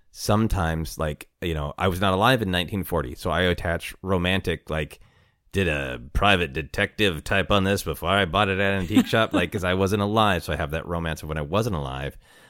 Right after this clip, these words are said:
Uh, but then, uh, when you, you know the actual history of tech to be able to kind of center it in the real world, and what I loved you're saying about agency, because I remember so many things being interesting just because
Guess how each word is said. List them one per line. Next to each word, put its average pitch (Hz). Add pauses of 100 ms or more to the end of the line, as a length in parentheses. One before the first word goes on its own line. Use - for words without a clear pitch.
(120)
Uh, 76 (200)
but 92
then, 117 (300)
uh, 95 (120)
when 101
you, 85
you 85
know 90
the 76
actual 110
history 82
of 76
tech -
to -
be 73
able 73
to 73
kind 76
of 69
center 78
it 76
in 82
the 69
real 101
world, 67 (640)
and 76
what 73
I 87
loved 90
you're 95
saying 90
about 76
agency, 92
because 67
I 73
remember 78 (440)
so 107
many 92
things 82
being 82
interesting 78
just 80
because 76